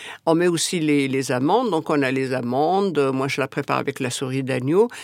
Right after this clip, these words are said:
parfumée avec vingt-sept épices. Alors, le symbole aussi des vingt-sept épices. J'ai vingt-sept épices, il n'y a aucune épice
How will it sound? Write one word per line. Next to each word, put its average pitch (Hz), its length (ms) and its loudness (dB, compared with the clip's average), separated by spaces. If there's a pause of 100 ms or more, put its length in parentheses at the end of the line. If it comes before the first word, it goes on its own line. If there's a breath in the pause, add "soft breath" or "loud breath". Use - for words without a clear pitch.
(160 loud breath)
parfumée 190 520 0
avec 160 280 2
vingt-sept 160 420 -2
épices. 160 320 -4
Alors, 143 300 0 (140)
le 175 200 6
symbole 170 520 2
aussi 269 260 0
des 190 100 0
vingt-sept 160 400 0
épices. 147 300 0 (280 loud breath)
J'ai 151 220 2
vingt-sept 208 540 2
épices, 226 400 -2
il - 20 4
n'y 175 40 4
a 165 60 2
aucune 214 300 -2
épice 240 560 0